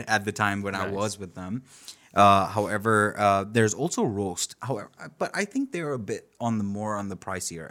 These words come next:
Speaker 1: end. Yani, you might get a quarter kilo for about f-, eight or fourteen dinars. I think.
Speaker 2: Oh, damn.
Speaker 1: I think
Speaker 2: That
Speaker 1: that's, uh,
Speaker 2: high?
Speaker 1: or is that a kilo? I, I forget. But yeah, you really wanna find a good balance, right?
Speaker 2: Yeah.
Speaker 1: Of,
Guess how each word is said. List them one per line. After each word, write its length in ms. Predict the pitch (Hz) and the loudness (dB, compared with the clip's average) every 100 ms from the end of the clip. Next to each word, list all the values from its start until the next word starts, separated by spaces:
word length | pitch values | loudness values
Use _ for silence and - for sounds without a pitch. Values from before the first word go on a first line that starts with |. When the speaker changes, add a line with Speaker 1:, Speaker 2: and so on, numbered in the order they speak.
| 85 | -14
Speaker 1:
end. 240 | 73 62 - | -16 -18 -18
Yani, 500 | 90 90 92 87 82 _ _ _ _ - | -14 -10 -8 -8 -10 _ _ _ _ -8
you 160 | 104 | 0
might 300 | 107 120 104 | 2 2 0
get 320 | 110 107 - _ - | 0 -2 -4 _ -10
a 220 | 113 104 - _ - | -4 -4 -4 _ -20
quarter 380 | - 110 117 110 | -6 0 2 2
kilo 420 | - 107 107 98 | 0 -2 -2 -4
for 220 | - 98 | -2 -4
about 320 | 92 92 - _ | -2 -6 -8 _
f-, 200 | - - - _ _ _ _ - | -16 -16 -16 _ _ _ _ -2
eight 340 | 107 131 139 107 | 0 0 -2 -8
or 120 | 98 | -8
fourteen 600 | - 95 - 104 104 92 | -8 -12 -10 -10 -10 -12
dinars. 520 | 92 95 135 202 202 - | -12 -10 -8 -8 -10 -10
I 80 | 113 | -6
think. 180 | 156 131 | -6 -6
Speaker 2:
Oh, 240 | 135 113 | -8 -8
damn. 300 | 95 127 160 | -12 -14 -10
Speaker 1:
I 120 | - 190 | -6 -4
think 180 | 262 254 | -4 -4
Speaker 2:
That 120 | - | -6
Speaker 1:
that's, 80 | 208 | -8
uh, 40 | |
Speaker 2:
high? 220 | 214 196 - | -8 -8 -4
Speaker 1:
or 140 | 139 | 0
is 100 | 131 | 2
that 140 | 180 196 | 0 -4
a 40 | |
kilo? 540 | - 143 135 135 127 - | -6 -4 -2 -2 -4 -4
I, 240 | 113 117 | -2 0
I 20 | |
forget. 480 | 135 104 98 92 - _ _ - _ | -2 -4 -4 -6 -10 _ _ -20 _
But 100 | 220 | 4
yeah, 60 | 214 | 6
you 180 | 202 202 | 4 2
really 240 | 277 320 | 0 0
wanna 220 | 262 262 | -2 -2
find 240 | 247 175 175 | -4 -2 0
a 40 | 120 | 4
good 160 | 151 120 | 2 2
balance, 560 | 104 104 107 104 - 101 | 0 0 0 -2 -4 -6
right? 360 | 90 147 196 | -4 -4 -4
Speaker 2:
Yeah. 300 | 143 117 | -2 0
Speaker 1:
Of, 60 | 98 | 0